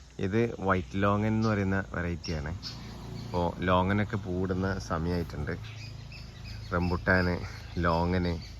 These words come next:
പുലാസാന് ഒക്കെ ഫ്ലവറിങ് ടൈമാണിപ്പോൾ. ഈ വൈറ്റ് ലോങ്ങൻ എന്ന് പറയുന്ന വെറൈറ്റി ഇത് ഗ്രാഫ്റ്റ് ചെയ്ത ഭാഗമാണ്. കാണുന്ന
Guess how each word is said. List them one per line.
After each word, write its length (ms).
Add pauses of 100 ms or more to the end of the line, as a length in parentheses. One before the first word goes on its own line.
പുലാസാന് 760 (160)
ഒക്കെ 240 (240)
ഫ്ലവറിങ് 400
ടൈമാണിപ്പോൾ. 540 (2000)
ഈ 60
വൈറ്റ് 380
ലോങ്ങൻ 260
എന്ന് 140
പറയുന്ന 220
വെറൈറ്റി 480 (1120)
ഇത് 120 (120)
ഗ്രാഫ്റ്റ് 680
ചെയ്ത 200 (100)
ഭാഗമാണ്. 360 (460)
കാണുന്ന 320